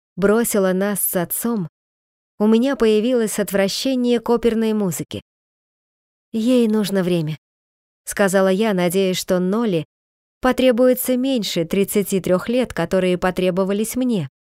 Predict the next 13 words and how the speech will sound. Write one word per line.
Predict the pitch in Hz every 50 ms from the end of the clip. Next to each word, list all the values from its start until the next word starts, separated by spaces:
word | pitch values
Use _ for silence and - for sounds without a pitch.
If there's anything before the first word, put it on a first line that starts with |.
| _ _ _ _ _ _ _ _ _ _ _ _ _ _ _ _ _ -
И | 202 202 196
то | 190 - 233 233 226 202 175 160 - _ -
только | 190 180 175 170 190 175
потому, | 185 175 185 175 175 185 190
что | 175 - - 190
моя | 175 175 170 170 170 170
мать | 175 175 175 - -
ещё | 175 165 - 185 175
жива | 165 196 202 196 233 208 165 - _ _ _ _ _ _ _ _ _ _ _
и | 180 196
объяснила | 196 190 185 208 208 185 - - 247 277 262 202 165
мне, | 156 160 160 156 156 151 151
что | - - - - 165 165 160 156